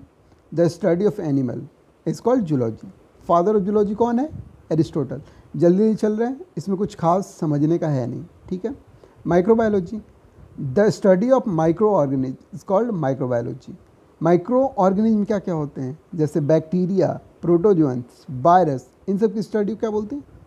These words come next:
माइक्रोबायोलॉजी। अब father of, uh, microbiology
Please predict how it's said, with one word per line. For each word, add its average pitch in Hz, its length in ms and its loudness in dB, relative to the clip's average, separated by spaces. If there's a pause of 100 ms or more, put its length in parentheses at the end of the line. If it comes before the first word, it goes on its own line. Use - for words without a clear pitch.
(120)
माइक्रोबायोलॉजी। 135 640 -2 (760)
अब 151 80 0 (140)
father 185 260 2
of, 254 180 0 (800)
uh, 160 500 4 (320)
microbiology 220 800 0